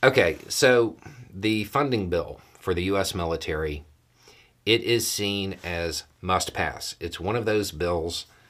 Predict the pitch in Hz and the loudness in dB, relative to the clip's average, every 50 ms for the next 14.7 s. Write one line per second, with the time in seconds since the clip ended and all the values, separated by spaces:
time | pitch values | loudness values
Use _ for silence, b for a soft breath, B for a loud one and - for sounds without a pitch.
0 | b b _ 82 76 85 82 80 80 78 - b b b b b b b b b | b b _ -6 -2 0 0 2 0 -2 -8 b b b b b b b b b
1 | b b b - 92 98 107 127 165 190 185 139 107 101 92 92 95 101 - - | b b b -4 2 4 6 8 8 8 6 4 2 2 0 0 -2 -4 -6 -6
2 | - - 107 95 85 - - - _ _ - 82 92 113 135 147 139 139 135 127 | -6 -4 -4 -4 -4 -6 -8 -12 _ _ -2 4 6 6 6 6 4 2 0 -2
3 | 113 110 90 - - 78 80 85 95 110 123 117 101 87 80 73 69 65 - b | -4 -6 -8 -12 -10 -8 -2 2 4 4 6 6 4 2 0 -4 -6 -8 -12 b
4 | b b b b b b b _ 92 - - 101 113 131 131 - - - 113 113 | b b b b b b b _ -10 2 4 6 6 6 4 2 0 0 2 2
5 | 113 110 - 113 110 101 - 107 90 - - 101 95 80 - - - - _ _ | 4 2 0 0 -2 -4 -4 -4 -6 -4 -2 -2 0 0 -2 -6 -10 -20 _ _
6 | - 113 127 123 131 120 107 120 117 113 110 104 117 110 104 98 - 104 104 98 | 2 2 4 6 4 4 4 4 2 2 0 0 -2 -2 -2 -2 0 0 0 2
7 | 98 101 98 92 87 98 98 92 - 92 80 - 90 90 - - - 87 87 87 | 0 -2 -2 -2 -2 -2 -2 -2 -2 -4 -6 -4 -4 -4 -4 -4 -2 0 0 0
8 | 87 - - - 92 92 92 92 92 90 90 87 B B B B B B B - | 0 -2 -4 -2 -2 0 2 2 2 2 2 0 B B B B B B B -4
9 | 90 87 - 101 95 87 - - - 98 101 - - 95 92 87 - - 87 90 | -2 0 2 2 2 2 0 0 0 2 2 2 0 -2 -2 -2 -2 -2 -2 -4
10 | 87 - - 92 92 95 95 95 - 92 87 87 85 85 85 90 95 98 98 92 | -4 -4 -6 -4 -2 -2 -2 0 -2 -2 -2 -2 -2 -2 0 0 0 0 -2 -4
11 | 85 - - 71 69 65 65 - - B B B B B B B _ - 101 85 | -6 -6 -8 -8 -8 -8 -10 -16 -18 B B B B B B B _ -6 -4 -4
12 | - - 95 92 90 90 90 90 - - 90 85 85 82 80 78 76 b b b | -2 0 2 4 4 4 2 0 -2 -2 0 0 0 0 -2 -4 -8 b b b
13 | b b b b b b b _ _ _ _ - - - 110 - - 107 107 98 | b b b b b b b _ _ _ _ -16 -10 -8 -6 0 2 4 4 4
14 | - - - 80 76 73 - - - - - - - - | 4 2 2 2 2 0 -4 -10 -10 -8 -8 -8 -10 -10